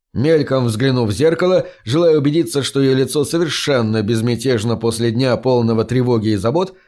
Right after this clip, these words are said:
она подключила передатчик своего видеофона. «Да, мисс Робинс», холодно сказала она. Учительница Ричарда была взволнована.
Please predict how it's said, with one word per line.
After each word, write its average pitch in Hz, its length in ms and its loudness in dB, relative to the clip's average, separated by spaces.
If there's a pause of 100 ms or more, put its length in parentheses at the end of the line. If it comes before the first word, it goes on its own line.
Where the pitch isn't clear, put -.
(160)
она 165 300 -2
подключила 135 680 -2
передатчик 123 680 -2
своего 123 420 0
видеофона. 107 720 -4 (580)
«Да, 147 380 2
мисс 175 280 0
Робинс», 180 640 -4 (240)
холодно 123 480 0
сказала 113 560 0
она. 101 260 -4 (520)
Учительница 117 680 -2
Ричарда 156 540 0 (200)
была 135 260 2
взволнована. 120 880 0